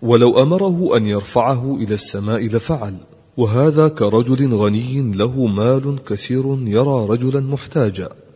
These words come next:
فيعرض عليه أن يقرضه أو أن يهبه شيئا يقضي به حاجته، فيأبى ذلك الرجل المحتاج أن يأخذ،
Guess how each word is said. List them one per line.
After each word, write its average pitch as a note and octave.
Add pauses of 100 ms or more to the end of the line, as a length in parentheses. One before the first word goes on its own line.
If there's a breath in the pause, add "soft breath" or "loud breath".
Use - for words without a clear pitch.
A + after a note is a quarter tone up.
(120)
فيعرض A#2+
عليه B2
أن G#2
يقرضه C#3
أو D3+
أن G#2+
يهبه B2+
شيئا C#3
يقضي G#2
به A#2+
حاجته، C#3+ (260)
فيأبى D#3+
ذلك C3+
الرجل B2+
المحتاج B2+
أن D#3+
يأخذ، F#3+